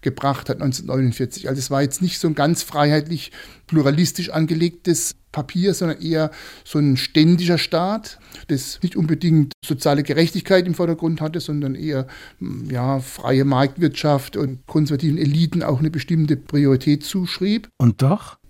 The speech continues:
Speaker 1: Gerade das Konzept der sozialen Marktwirtschaft, wie sich dann nach neunzehnhundertachtundvierzig in der sich gründenden Bundesrepublik entwickelt hat, wurde maßgeblich von Gedanken dieser Denkschrift beeinflusst dann. Also,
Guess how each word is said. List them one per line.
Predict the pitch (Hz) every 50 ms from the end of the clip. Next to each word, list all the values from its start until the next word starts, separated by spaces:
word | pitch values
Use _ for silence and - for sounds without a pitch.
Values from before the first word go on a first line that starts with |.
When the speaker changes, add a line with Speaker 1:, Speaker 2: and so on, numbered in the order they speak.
| -
Speaker 1:
Gerade | - - 147 160 185 175
das | 170 156 135 -
Konzept | - 160 139 - 180 180 -
der | 175 151
sozialen | - 165 135 - - - 180 151 151 156 151 156 143
Marktwirtschaft, | 135 120 131 147 175 180 - 202 214 208 - 214 214 202 208 -
wie | 196
sich | 143 - 180 - -
dann | - 147 147
nach | 147 143 143 - -
neunzehnhundertachtundvierzig | 196 180 170 - 170 - - 147 - - 185 170 - - 170 - - - 180 - -
in | 165 170 156
der | 151 139 131 131 - - - - - - -
sich | 131 - - 165 -
gründenden | - - 160 180 185 180 165 151
Bundesrepublik | 131 165 185 175 175 190 190 185 170 190 185
entwickelt | 160 151 143 180 170 185 175
hat, | 190 190 - -
wurde | 160 165 160 175
maßgeblich | 165 156 139 139 139 - - 196 180 190 170
von | - 185 185
Gedanken | 185 160 - 143 147 156 190 165
dieser | - 175 - 165
Denkschrift | 156 - 156 151 143 - - 165 156 -
beeinflusst | - 151 156 143 123 101 95 - - 101 101 - - -
dann. | 107 107 104
Also, | - 120 - 127 113